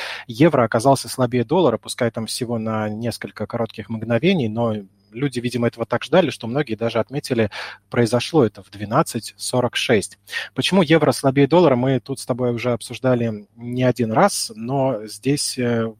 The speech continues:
хочется обратить внимание на материал, который вышел сегодня в основном канале InvestFuture в Telegram, где говорилось о том, что дешевый евро может ударить по всему миру, в том числе по С Ш А, Китаю и России,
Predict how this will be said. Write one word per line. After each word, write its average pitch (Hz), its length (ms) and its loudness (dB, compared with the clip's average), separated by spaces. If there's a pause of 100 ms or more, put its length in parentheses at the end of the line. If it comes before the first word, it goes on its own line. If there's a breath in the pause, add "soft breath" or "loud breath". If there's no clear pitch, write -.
хочется - 580 -2 (440 loud breath)
обратить 131 460 0
внимание 143 340 4
на 127 80 6
материал, 131 400 4
который 123 320 -4
вышел 117 320 -6
сегодня 123 400 -4
в 104 40 -6
основном 123 360 -4
канале 113 400 0
InvestFuture 113 680 -4
в - 60 -18
Telegram, 151 540 0 (320 loud breath)
где 120 600 4
говорилось 127 520 -2
о 120 40 -4
том, 139 180 -6
что - 180 -6
дешевый 120 380 -2
евро 165 280 2
может 127 320 -2
ударить 127 340 0
по 127 120 -6
всему 127 320 -4
миру, 156 240 -2
в - 60 -18
том 117 180 -6
числе - 260 -4
по - 100 -20
С - 140 -12
Ш 165 180 0
А, 180 60 6
Китаю 135 580 0
и 127 100 -4
России, 156 600 2